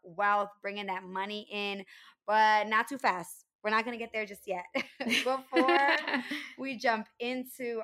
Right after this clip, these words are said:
Speaker 1: our amazing conversation today, I actually first wanna say, like, a super thank you to everyone who listened to our episode where I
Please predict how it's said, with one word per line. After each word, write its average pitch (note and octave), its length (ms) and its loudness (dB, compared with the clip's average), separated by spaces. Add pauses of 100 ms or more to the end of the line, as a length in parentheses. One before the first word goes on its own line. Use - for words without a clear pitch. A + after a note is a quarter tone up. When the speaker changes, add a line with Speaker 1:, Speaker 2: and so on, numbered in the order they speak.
Speaker 1:
our G3+ 200 -2
amazing G#3 480 -10
conversation G3 720 -10
today, F#3 440 -2 (120)
I F#3 280 -4 (120)
actually B3 440 -4
first B3 320 0
wanna G3 220 -6 (120)
say, F#3 220 0
like, F3 200 -6 (120)
a F#3 60 -10 (180)
super G3 640 -2 (520)
thank A3+ 300 -2
you A#3+ 300 -6 (120)
to G#3+ 200 -14
everyone G3+ 720 -6
who G3 300 -6 (100)
listened G#3 420 -10
to G#3+ 120 -10
our F#3+ 180 -2
episode F#3 800 -4
where F#3 200 -4
I F3+ 160 -6